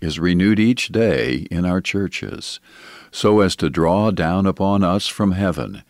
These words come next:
innumerable graces of divine mercy.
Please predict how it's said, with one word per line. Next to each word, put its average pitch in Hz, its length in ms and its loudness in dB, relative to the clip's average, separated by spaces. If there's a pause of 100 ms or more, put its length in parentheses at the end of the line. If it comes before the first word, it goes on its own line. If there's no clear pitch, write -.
(280)
innumerable 90 800 2
graces 76 840 -2
of 82 160 -8
divine 65 520 -6
mercy. - 640 -10